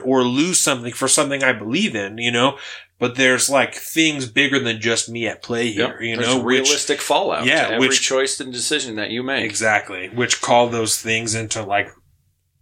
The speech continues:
Speaker 1: it just, it, it, it begs further consideration, deeper
Speaker 2: Mm-hmm.
Speaker 1: consideration, you know, than I would have to give if it was just my life that was, that
Speaker 2: Uh-huh.
Speaker 1: was at play.
Speaker 2: Absolutely.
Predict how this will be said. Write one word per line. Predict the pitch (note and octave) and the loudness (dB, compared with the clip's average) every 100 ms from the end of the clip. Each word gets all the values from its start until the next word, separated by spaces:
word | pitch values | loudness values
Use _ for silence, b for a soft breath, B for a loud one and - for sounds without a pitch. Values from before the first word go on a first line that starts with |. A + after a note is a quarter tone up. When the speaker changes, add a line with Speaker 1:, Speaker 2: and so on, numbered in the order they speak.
| _ - | _ -8
Speaker 1:
it | A2 | 0
just, | D3+ C#3+ - | 2 2 2
it, | C#3+ C3+ | 2 2
it, | C3+ - _ _ _ _ _ _ _ | 0 -2 _ _ _ _ _ _ _
it | B2 G#2+ | -10 0
begs | D3+ C#3+ A2+ | 2 4 2
further | - C#3 B2 | 2 2 2
consideration, | - G#2+ A2+ G#2+ G#2+ G2+ - F#2+ | 0 2 2 2 0 0 -2 -2
deeper | A#2+ A#2 G2+ | 0 2 0
Speaker 2:
Mm-hmm. | G#2 | 0
Speaker 1:
consideration, | G#2 A#2+ G#2+ G#2+ G#2 - G2 | 0 0 0 -2 0 0 -2
you | G#2+ | -6
know, | A2 | -4
than | A2 A2 | 0 0
I | |
would | A2 G#2 | 0 0
have | A2+ - | -2 -2
to | G2+ | -6
give | A2+ A2+ | -4 -4
if | A2 | -6
it | G#2+ | -6
was | G#2+ | -8
just | G2 C3 B2 A#2 | -6 -2 -2 -4
my | A#2 A2+ A2 | -6 -2 -2
life | A2 G#2 F#2 - - B B B - | -2 -4 -4 -10 -14 B B B -6
that | G2+ F#2+ | -6 -6
was, | G2 F2 - - B B B - | -6 0 0 0 B B B -4
that | G2 | -4
Speaker 2:
Uh-huh. | A2+ | -2
Speaker 1:
was | G2+ | -4
at | G2+ | 0
play. | G#2+ | 2
Speaker 2:
Absolutely. | A2+ A2+ D3+ B2 | 2 2 2 0